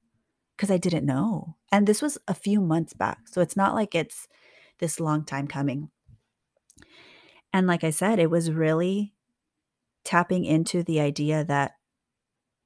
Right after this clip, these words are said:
I enjoy creating. And creating doesn't have to be,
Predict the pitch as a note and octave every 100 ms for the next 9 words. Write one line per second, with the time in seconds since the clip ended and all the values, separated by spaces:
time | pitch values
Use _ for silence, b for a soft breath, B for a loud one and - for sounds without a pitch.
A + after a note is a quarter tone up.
0 | _ _ _ - F#3+ G3+ A#3 A3+ - D#3
1 | D#3 - G#3+ G#3 F#3+ B3+ C4+ C3 D#3 E3
2 | - _ _ _ _ b b b b b
3 | _ _ _ _ _ F#3+ F#3 F3+ - G3
4 | F#3+ A#3+ C4 G#3 F3 E3+ E3+ E3 D#3+ E3
5 | D#3+ D#3